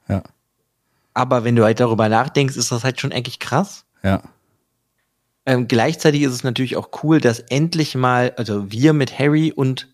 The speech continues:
Speaker 2: Dumbledore unterwegs sind, so wie am Anfang, als wir zu Slughorn gekommen sind, um irgendwas mal zu tun
Speaker 1: Ja.
Speaker 2: und nicht nur Erinnerungen angucken. Ähm, gleichzeitig stell ich mir aber halt natürlich die Frage, warum Dumbledore das nicht mit Snape gemacht hat.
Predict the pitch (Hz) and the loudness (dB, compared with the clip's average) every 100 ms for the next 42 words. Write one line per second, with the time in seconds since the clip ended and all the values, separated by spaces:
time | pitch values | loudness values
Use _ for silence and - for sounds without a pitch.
0 | - 117 147 135 117 95 110 104 120 120 | -4 0 2 2 0 -2 -4 -2 -2 -2
1 | - 113 120 - 113 123 101 - 139 - | -6 -6 -4 -4 0 2 2 0 -2 -2
2 | 120 117 110 117 - 101 - 123 - 139 | -4 -2 -4 -6 -10 -6 -2 -2 0 -2
3 | 131 127 135 127 127 107 123 123 117 110 | -2 -4 -4 -4 -6 -4 -2 -2 -2 -2
4 | 110 - 110 - 113 90 - _ _ 101 | -4 -4 -8 -6 -4 -4 -6 _ _ 0
5 | 110 113 113 110 76 110 104 101 98 90 | 0 0 -2 0 0 0 0 -2 -2 -4
6 | 98 107 - 131 190 _ _ _ _ _ | -6 -8 -8 -8 -8 _ _ _ _ _
7 | _ _ _ _ _ _ _ _ _ _ | _ _ _ _ _ _ _ _ _ _
8 | _ _ _ _ - 131 127 127 - _ | _ _ _ _ 0 2 2 0 -6 _
9 | _ _ _ _ - - - 131 127 170 | _ _ _ _ -20 -20 0 2 2 2
10 | 165 147 - 143 143 156 - 151 113 143 | 2 2 2 2 2 -2 0 2 2 0
11 | 131 131 127 131 - 117 117 120 139 147 | -2 -2 -4 -6 -8 -6 -2 0 4 4
12 | 135 113 113 127 127 113 123 131 120 117 | 4 2 2 2 0 0 2 2 2 2
13 | 113 113 110 - 110 104 - 98 85 - | 0 -4 -6 -4 -2 -2 -2 -8 -8 -10
14 | - - | -18 -20